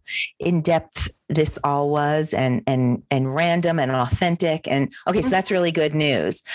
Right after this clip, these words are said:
Speaker 1: But you know what? I'm gonna ask you a hard question, and it may sound like a silly question, but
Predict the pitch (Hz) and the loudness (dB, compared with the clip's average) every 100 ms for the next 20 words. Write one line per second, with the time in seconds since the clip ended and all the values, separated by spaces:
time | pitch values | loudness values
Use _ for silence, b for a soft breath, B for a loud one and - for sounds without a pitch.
0 | B B B _ - 220 202 208 196 190 | B B B _ 0 0 2 0 0 0
1 | 185 214 220 170 - 170 151 - 147 - | 0 0 0 -2 -2 -2 -2 0 -2 -2
2 | 151 143 - 143 135 135 143 - 151 139 | -2 -2 0 0 2 2 0 -2 0 0
3 | 139 - 165 160 160 - 180 156 156 - | -2 0 0 2 0 0 0 0 -2 -2
4 | 156 156 160 143 143 - 139 139 147 | 0 -2 0 -2 -2 0 -2 0 -4